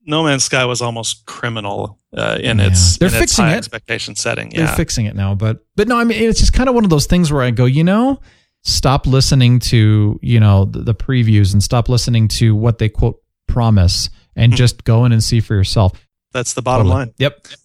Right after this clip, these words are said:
Speaker 1: Uh, at the very least, uh, see it on D V D because I think it's worth seeing.
Speaker 2: In many ways, very cool.
Speaker 1: Yeah, and I'm, and I appreciate your letting me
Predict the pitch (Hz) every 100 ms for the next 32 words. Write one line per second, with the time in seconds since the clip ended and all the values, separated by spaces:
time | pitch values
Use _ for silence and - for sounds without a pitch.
0 | _ 127 120 131 143 165 170 127 127 113
1 | - - 123 113 - 117 117 113 107 113
2 | 110 107 117 120 - 113 123 135 131 123
3 | - - - 110 - _ _ _ _ -
4 | 104 101 98 90 90 90 - 69 - _
5 | _ _ _ _ 233 175 123 123 131 127
6 | 127 127 123 - 131 123 120 - 131 -
7 | 123 120 117 117 117 113 110